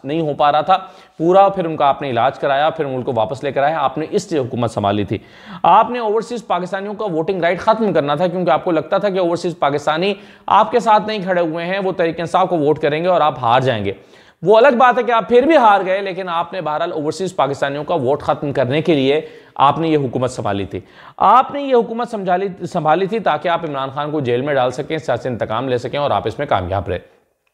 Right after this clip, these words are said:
ना, शहबाज शरीफ साहब, आपने ये हुकूमत इसलिए नहीं संभाली थी कि कोई पाकिस्तान की रियासत खतरे में थी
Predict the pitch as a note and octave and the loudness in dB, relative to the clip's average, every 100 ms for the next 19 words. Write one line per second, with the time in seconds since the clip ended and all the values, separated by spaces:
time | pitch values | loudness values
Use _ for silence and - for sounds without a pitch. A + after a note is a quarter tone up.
0 | - _ - A#2 - B2 C#3+ A#2 A#2+ C#3 | -20 _ -6 -4 -4 -4 0 4 4 2
1 | D3+ E3+ F3+ F3+ - - - - C#3+ E3 | -2 2 2 0 -12 -20 -20 0 4 6
2 | A3+ A3 G3+ G#3+ A3 F#3 F3+ D#3+ C#3+ D3 | 6 2 -6 -6 -4 -2 -2 -4 -6 -6
3 | E3+ G3 A#3 A#3 - F3+ F3+ G3+ G#3+ F3+ | -4 0 0 0 -6 -6 -4 -2 0 2
4 | A#3+ C4+ B3+ G#3+ G3+ F#3 G3 F#3 F3+ E3+ | 2 2 4 4 4 0 -2 -2 -2 -2
5 | F3 E3+ D3+ D3 E3 D3+ D3 C#3 D#3+ - | -4 0 -2 -2 -6 -2 0 0 -2 -2
6 | C3+ C#3+ C#3+ C#3 E3 | 0 0 0 0 -2